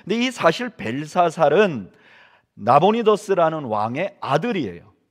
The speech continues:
이 나보니더스 왕은 전쟁을 하는 그런 영토를 확장하는 왕인데요. 이분이 전쟁을 해가지고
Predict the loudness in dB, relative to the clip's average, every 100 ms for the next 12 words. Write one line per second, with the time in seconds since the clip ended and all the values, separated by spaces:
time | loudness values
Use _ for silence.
0 | _ _ _ _ _ _ _ _ -16 -4
1 | -4 -4 -4 -2 2 2 2 4 4 4
2 | 4 6 6 4 -4 -4 -10 _ _ _
3 | _ _ _ _ _ _ _ _ _ _
4 | _ -8 -2 0 4 6 6 2 0 -4
5 | -10 _ _ -10 -10 -10 _ -6 -4 -4
6 | -4 0 0 -2 0 0 0 0 -2 -4
7 | -6 -6 -6 -10 _ _ -6 -2 0 -2
8 | -6 _ -6 -2 2 2 4 6 6 4
9 | 2 2